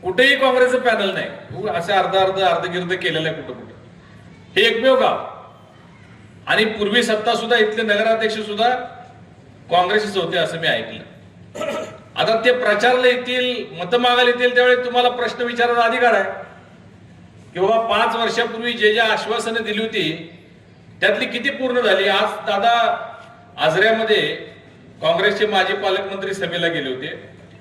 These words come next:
आणि गेल्या पाच वर्षापूर्वी जिथं सभा झाली तिथंच सभा, त्याच वॉर्डात सभा घेतली,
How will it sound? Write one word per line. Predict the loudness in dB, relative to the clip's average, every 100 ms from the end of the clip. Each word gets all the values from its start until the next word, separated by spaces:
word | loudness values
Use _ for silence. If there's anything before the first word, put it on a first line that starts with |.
| -20 -20 -8
आणि | -4 -2
गेल्या | 2 4 4
पाच | 2 0 2
वर्षापूर्वी | -2 0 -4 -4 -6
जिथं | -6 0 0
सभा | 2 2
झाली | 2 0 -2 -10 -2
तिथंच | -2 0
सभा, | 0 0 2
त्याच | 0 0
वॉर्डात | 0 0 0
सभा | 0 0
घेतली, | 0 -4 -4